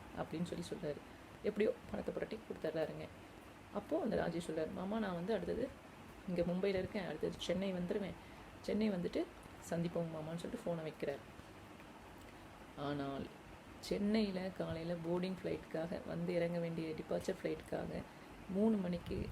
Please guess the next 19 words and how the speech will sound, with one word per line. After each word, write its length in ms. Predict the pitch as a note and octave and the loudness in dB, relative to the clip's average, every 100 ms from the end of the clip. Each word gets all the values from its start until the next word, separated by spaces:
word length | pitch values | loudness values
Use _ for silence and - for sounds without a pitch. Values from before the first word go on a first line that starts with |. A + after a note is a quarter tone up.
| - | -2
அந்த 180 | D3+ E3 - | -4 -4 -2
சாரதாவும் 600 | - F#3 F3+ F3 E3+ F3+ | 0 2 2 0 0 0
அவங்க 200 | E3 D3+ D3+ | -2 -4 -2
குழந்தையும் 560 | D#3 E3 D#3+ D#3+ E3 E3+ - - - | -2 -2 -4 -4 -4 -6 -12 -12 -6
அவங்க 220 | D3 C#3 | -4 -2
அப்பாவும் 560 | C3+ - - F3 E3+ E3+ - - - - - - - - - - - - - | -6 -2 0 2 2 -2 -8 -14 -14 -16 -16 -16 -16 -16 -14 -14 -14 -14 -10
உட்கார்ந்துட்டுருக்குறாங்க. 880 | - F3 E3+ E3+ E3 D#3 D#3 D#3+ - | -2 -2 0 -4 -4 -4 -4 -6 -4
ஆனா 140 | D#3+ D#3 D#3 - - - - - - - - - | -2 -4 -6 -12 -14 -16 -14 -14 -16 -16 -12 -4
ராஜேஷ் 500 | E3 E3+ F3 F3 - | 0 2 2 0 -2
வரவே 340 | - C#3 C#3+ | 0 2 2
இல்லை. 200 | C#3+ - - - - - - - - - | 0 -4 -8 -10 -12 -12 -14 -14 -12 -4
ஃபோனும் 420 | F3 F3 E3+ F#3 F#3 | 0 2 2 2 0
எடுக்கவே 360 | D#3 - D#3 | -2 -2 0
இல்லை. 160 | D#3 D#3 D#3 | 0 -2 -4
இனி 80 | E3+ | -2
ராஜேஷ் 480 | F3+ D#3 F3 F3+ - | -2 -2 -2 -4 0
ஃபோன் 140 | F3 | 2
எடுக்கவே 340 | E3 - E3 E3+ E3+ | 2 0 -2 -2 -2
போறதில்ல. 300 | E3 - | -2 -4